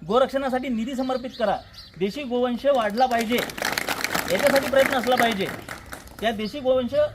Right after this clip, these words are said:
याचं महात्म्य आहे, महत्त्व आहे. आणि विशेष म्हणजे हे आपल्याला माहिती आहे, तुम्हाला कोणाला स्पष्टीकरण द्यायची गरज नाही आहे. एखादा येऊन बसतो तुमच्या पुढे, "हा सांग मग देशी गायचं काय महात्म्य आहे?" माझ्या बापानं सांगितलं, "चल उठ निघ इथून."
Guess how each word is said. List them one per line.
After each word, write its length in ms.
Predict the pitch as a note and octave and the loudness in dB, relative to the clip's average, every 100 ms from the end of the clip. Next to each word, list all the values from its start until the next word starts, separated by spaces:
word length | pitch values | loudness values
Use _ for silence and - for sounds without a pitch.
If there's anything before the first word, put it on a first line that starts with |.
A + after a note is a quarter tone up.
| - - F#3 | -8 -12 -4
याचं 200 | G3+ F#4+ | -2 -2
महात्म्य 380 | C4 C4+ C#4 C4 | -2 -2 -2 -2
आहे, 160 | B3+ | 0
महत्त्व 320 | B3+ A#3+ B3 | 0 -2 0
आहे. 240 | A#3+ A3 D4+ - - - | 0 2 -2 -8 -16 -6
आणि 200 | G3+ C#4 | -4 -4
विशेष 220 | A#3+ C#4+ | -4 -4
म्हणजे 320 | B3+ B3 B3 D#5+ - - F#3 | -4 0 2 0 -2 -12 -2
हे 60 | |
आपल्याला 400 | A#3 A3 C4 C4+ | -2 0 0 0
माहिती 300 | B3+ G#3 E3+ | 0 -6 -8
आहे, 300 | C3 - - - - | -12 -14 -16 -18 -10
तुम्हाला 240 | G#3 B3+ C4 | -2 0 0
कोणाला 240 | B3 C4+ | 0 -2
स्पष्टीकरण 500 | C4 A#3 C4+ C4 C4 | -2 -8 -4 -4 -2
द्यायची 220 | A#3 A3+ | -4 -4
गरज 200 | A#3+ A#3 | -4 -4
नाही 200 | A#3 G#3+ | -4 -4
आहे. 260 | C#3 - - - G3 | -6 -8 -14 -8 -4
एखादा 220 | A#3+ A#3+ | -2 -2
येऊन 160 | B3 | -2
बसतो 240 | A#3+ G#3+ A#3 | -4 -6 -8
तुमच्या 240 | A3+ A3+ | -6 -4
पुढे, 160 | G#3+ G3+ | 0 0
"हा 80 | G#3 | 0
सांग 240 | A3 G#3+ | -2 -4
मग 120 | G#3 | -4
देशी 200 | G3 F#3+ | -4 -2
गायचं 260 | G3+ G3 G3+ | -2 -2 -2
काय 120 | G3 | -2
महात्म्य 340 | F#3+ F#3 F3+ | -2 -4 -6
आहे?" 200 | D3+ - - - | -8 -10 -12 -8
माझ्या 200 | F3 A3 | -4 -2
बापानं 300 | A#3+ A#3+ B3+ | -2 -2 -2
सांगितलं, 300 | A#3 A#3 A#3 | -2 -4 -6
"चल 220 | - B3 A#3+ | -4 -4 -2
उठ 80 | |
निघ 180 | A3 A3+ | -2 -2
इथून." 160 | G#3+ | -4